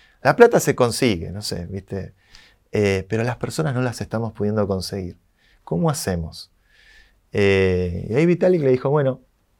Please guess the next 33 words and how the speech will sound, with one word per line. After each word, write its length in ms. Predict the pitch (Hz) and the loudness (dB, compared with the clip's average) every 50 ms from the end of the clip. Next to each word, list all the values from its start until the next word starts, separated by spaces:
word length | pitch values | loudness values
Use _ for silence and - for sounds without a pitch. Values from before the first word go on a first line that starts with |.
| _ - _ _ _ _ | _ -20 _ _ _ _
lo 100 | - - | -4 0
voy 140 | 143 170 190 | 2 4 6
a 100 | 190 180 | 4 4
pensar". 480 | - 143 135 123 - - 95 87 - - - _ - | 4 2 0 0 -2 -4 -4 -6 -6 -12 -14 _ -4
Esto 180 | 147 - 160 | 2 2 2
recién 340 | 131 123 131 - - 156 151 | 4 2 0 0 0 0 0
empezaba 420 | 143 127 135 120 - 131 135 127 | 0 0 0 -2 2 4 4 4
la 120 | 117 110 110 | 4 4 2
visita. 460 | 110 104 - 104 98 85 - - - _ _ _ _ _ _ - | 2 0 -2 -6 -8 -6 -8 -12 -12 _ _ _ _ _ _ -4
"Lo 100 | - 131 | 0 2
voy 100 | 143 156 | 4 4
a 100 | 156 151 | 2 2
pensar 460 | 143 135 135 - - 151 160 170 170 | 0 -2 -2 0 4 6 6 6 6
y, 440 | 151 127 117 107 - 98 95 98 - _ - | 4 0 -2 -4 -4 -6 -8 -10 -12 _ -8
y 120 | 104 104 | -8 -8
te, 380 | 87 - - - 104 101 101 98 | -8 -8 -6 -4 -4 -2 -4 -4
te 140 | - - 110 | -4 -2 0
voy 160 | 113 120 123 | 4 4 4
a 80 | 113 | 6
dar 180 | 110 110 113 110 | 4 4 2 2
una 120 | 110 107 | 0 0
respuesta". 640 | 98 95 98 87 - 92 90 90 _ - 95 95 _ _ _ _ _ _ _ - | -2 -2 -4 -8 -8 -8 -8 -8 _ -14 -16 -16 _ _ _ _ _ _ _ 0
"Bueno, 200 | - 170 160 156 | 2 4 4 6
bueno, 220 | 147 120 101 90 | 4 4 2 -2
pensalo", 580 | - - 135 139 127 - 196 180 143 113 104 98 | -2 2 2 2 6 8 8 10 10 8 6 4
le 100 | 107 107 | 4 2
dice 240 | 95 - - 98 | 0 0 -6 -10
Juan. 280 | - - 95 90 85 - _ _ _ _ _ _ _ _ _ _ _ _ | -10 -10 -12 -12 -12 -16 _ _ _ _ _ _ _ _ _ _ _ _
Empezamos 380 | - 180 170 175 175 170 147 147 | -2 0 4 6 6 6 6 4
el 120 | 135 117 | 4 6
recorrido, 1080 | 123 120 101 120 120 120 139 147 143 139 131 127 123 120 117 110 110 107 101 - - _ - - | 6 4 6 6 4 6 6 4 4 4 4 4 6 6 6 6 4 2 0 -4 -12 _ -20 -16
eh, 540 | - - 98 107 104 101 98 98 98 98 92 85 | -10 -4 -2 0 0 0 0 0 -2 -2 -4 -6
fuimos 760 | - - 123 127 123 127 120 110 104 - - - - - | -6 -4 -2 0 2 2 2 2 0 -4 -12 -14 -14 -18